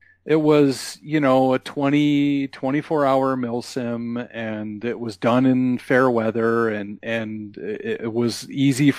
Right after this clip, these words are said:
for almost anyone to do it. But as the community has matured and developed, I've created, uh, and,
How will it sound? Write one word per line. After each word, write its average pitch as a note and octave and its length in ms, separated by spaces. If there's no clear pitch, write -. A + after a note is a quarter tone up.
for B2 380
almost C3 440
anyone A#2 380
to A2+ 120
do D#3 220
it. - 180
But B2+ 140
as D3+ 460
the D3 220
community C#3+ 560
has A#2+ 240
matured B2+ 800
and A2 220
developed, A2 640
I've A#2 200
created, B2+ 1000
uh, B2 260
and, A2+ 400